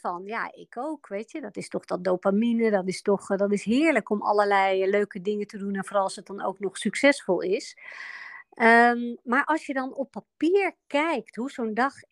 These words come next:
in elkaar zit en, en hoe dingen elkaar continu opvolgen, ook al zijn het zogenaamd leuke dingen,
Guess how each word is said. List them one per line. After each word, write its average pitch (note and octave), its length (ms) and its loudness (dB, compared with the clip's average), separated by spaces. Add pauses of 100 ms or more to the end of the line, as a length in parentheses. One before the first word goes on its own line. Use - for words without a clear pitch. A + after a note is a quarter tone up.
in G#3 180 -4
elkaar E4+ 440 0
zit G3 380 -6
en, G3+ 340 -10
en G#3+ 240 -8
hoe A3+ 420 0
dingen C4+ 360 -2
elkaar G3+ 420 -4
continu A3 640 0 (300)
opvolgen, A#3 800 0
ook A#3 200 -4
al G#3+ 80 -8
zijn B3 260 0
het G#3+ 120 -2
zogenaamd G#3 560 0
leuke F#3+ 340 0
dingen, A#3 440 0